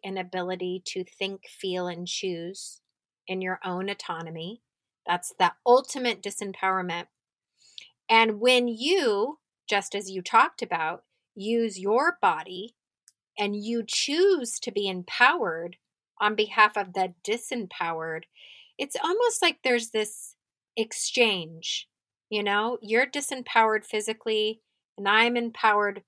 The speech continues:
physically with, I'm choosing, I'm giving my emotion and my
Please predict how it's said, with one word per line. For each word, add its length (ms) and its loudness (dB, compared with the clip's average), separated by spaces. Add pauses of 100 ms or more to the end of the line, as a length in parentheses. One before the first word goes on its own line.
(160)
physically 580 -2
with, 160 -6 (160)
I'm 240 6
choosing, 920 -4 (600)
I'm 200 2
giving 300 -2
my 140 -2
emotion 680 0
and 140 -6
my 140 -6